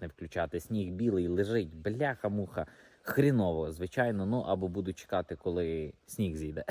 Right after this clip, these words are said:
<laughs> і вам покажу, але то другим разом. Зараз мушу показати.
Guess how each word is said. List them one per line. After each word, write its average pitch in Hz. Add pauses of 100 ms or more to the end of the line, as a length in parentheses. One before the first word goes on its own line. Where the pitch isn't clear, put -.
<laughs> -
і 156
вам 120
покажу, 90
але 104
то 107
другим 92
разом. 87
Зараз 113
мушу 110
показати. 85